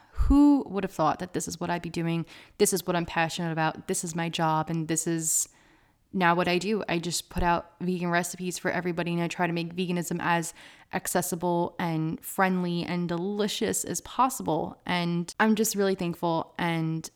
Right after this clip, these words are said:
I'm thankful to be on the other side of it, definitely, and thankful to be on the side of it where it all makes sense now. But I know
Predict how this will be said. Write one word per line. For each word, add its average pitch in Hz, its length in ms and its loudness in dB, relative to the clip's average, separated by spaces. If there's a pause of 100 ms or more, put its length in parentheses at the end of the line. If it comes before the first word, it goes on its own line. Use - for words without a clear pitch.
I'm 175 340 0 (260)
thankful 220 400 2
to 196 60 0
be 180 100 -2
on 185 120 2
the 180 80 0
other 170 160 0
side 170 260 0
of 208 100 0
it, 240 200 0
definitely, 196 540 0
and 175 120 0
thankful 170 360 -2
to 180 120 -6
be 170 400 -4 (120)
on 175 100 -2
the 170 60 -4
side 170 240 2
of 160 100 -4
it 165 160 -2
where 160 360 0 (480)
it 180 100 2
all 170 120 4
makes 170 220 -2
sense 160 300 2
now. 180 400 2 (160)
But 180 140 4
I 185 100 2
know 175 460 2